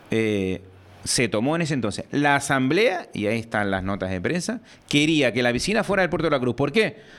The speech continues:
Porque si es del Puerto de la Cruz, se acaba la discusión. Clubes del puerto, residentes del puerto, con toda la legalidad que te respalda. Ahora no. Ahora,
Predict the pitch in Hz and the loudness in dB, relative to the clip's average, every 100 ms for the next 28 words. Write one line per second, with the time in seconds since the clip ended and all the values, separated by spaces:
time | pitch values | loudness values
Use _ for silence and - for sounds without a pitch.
0 | - - 92 92 110 117 107 117 123 120 | -12 -8 -6 -4 -2 -2 -2 -2 2 2
1 | 131 190 240 196 - - - - - 135 | 2 2 0 -4 -12 -20 -14 -4 2 2
2 | 120 156 202 208 208 208 208 170 170 139 | 4 4 6 4 2 2 0 0 2 0
3 | 92 - - - - - - 139 131 120 | -4 -10 -20 -20 -20 -12 -2 2 2 2
4 | 113 113 190 214 190 208 220 190 127 123 | 0 2 2 2 2 0 0 -2 -4 0
5 | 117 110 104 101 101 104 190 214 202 214 | 0 2 2 0 -2 0 0 0 0 0
6 | 208 - 135 131 180 190 175 151 143 135 | 0 -2 -2 2 2 4 4 4 4 4
7 | 123 131 185 233 220 - 180 - 107 90 | 4 2 2 0 0 0 0 0 0 0
8 | 85 - - - - - - - - - | -4 -12 -20 -20 -20 -20 -20 -20 -10 -2
9 | 98 127 185 190 294 - - - - - | 2 4 2 0 -4 -12 -20 -20 -20 -6
10 | 85 95 127 123 95 - | 0 2 2 2 0 -4